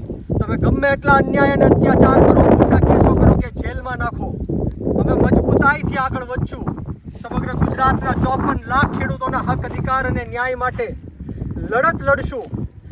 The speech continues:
હું તમામ પરિવારજનોને મળ્યો, કોઈના આંખમાં આંસુ છે, પરંતુ મેં એમને વિશ્વાસ આપ્યો છે કે જલ્દીમાં જલ્દી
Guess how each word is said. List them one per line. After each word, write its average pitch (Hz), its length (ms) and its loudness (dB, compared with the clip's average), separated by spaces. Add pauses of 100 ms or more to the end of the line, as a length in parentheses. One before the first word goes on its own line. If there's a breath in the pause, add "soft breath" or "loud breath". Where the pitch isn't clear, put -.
(140 loud breath)
હું 214 180 -10
તમામ 277 340 0
પરિવારજનોને 269 760 0
મળ્યો, 247 360 -2 (880)
કોઈના 262 400 2
આંખમાં 254 560 -2
આંસુ 302 300 -6
છે, 254 200 0 (800)
પરંતુ 233 380 -4
મેં 240 120 -4
એમને 247 240 -4
વિશ્વાસ 262 480 0
આપ્યો 247 320 -2
છે 247 140 -2
કે 240 160 -4
જલ્દીમાં 240 580 -6
જલ્દી 240 360 -8